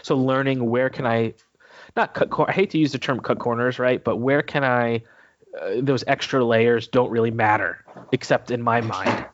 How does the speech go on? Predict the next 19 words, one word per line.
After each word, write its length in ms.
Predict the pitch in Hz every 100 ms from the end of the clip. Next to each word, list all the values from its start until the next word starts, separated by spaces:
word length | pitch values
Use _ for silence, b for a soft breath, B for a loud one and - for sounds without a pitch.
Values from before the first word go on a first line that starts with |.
| -
you 100 | 127
know, 160 | 117
learning 480 | 117 120 127 127 120
where 320 | 113 113 113
you 160 | 85 123
try 240 | 110 147
to, 160 | 123 104 -
you 120 | 131
know, 200 | 110 98
shave 340 | - 131 120
some 160 | - 117
time 300 | - 135 156
off. 200 | 180 - _ - B B B B
So 120 | - 143
I 80 |
started 380 | 160 - 175 170
the 60 | 139
Hellboy 440 | 131 135 147 147 -
project 640 | - 143 139 143 151 -